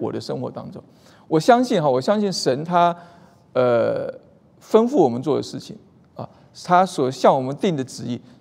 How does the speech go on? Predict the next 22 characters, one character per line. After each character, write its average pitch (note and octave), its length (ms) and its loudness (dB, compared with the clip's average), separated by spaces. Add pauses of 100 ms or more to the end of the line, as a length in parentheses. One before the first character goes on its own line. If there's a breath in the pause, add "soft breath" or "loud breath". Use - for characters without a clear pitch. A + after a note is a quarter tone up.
(180 soft breath)
都 F#3 260 6
是 E3+ 360 -2
可 A#2 320 -4
行 B2 420 -12
的， C3+ 140 -6 (440 soft breath)
啊， C3 100 -4
他 G3+ 160 2
不 A3 140 2
会 A3+ 100 10
把 C#3+ 160 4
过 G3 320 4
重 F#3+ 160 2
的 D#3 80 2
担 E3 280 2
子 A#2 120 -6 (140)
担 D#3 180 4
在 D3 80 4
我 A#2+ 80 2
们 A2+ 140 -8
的 A2+ 80 -8
肩 A#2+ 240 -6
上， - 180 -8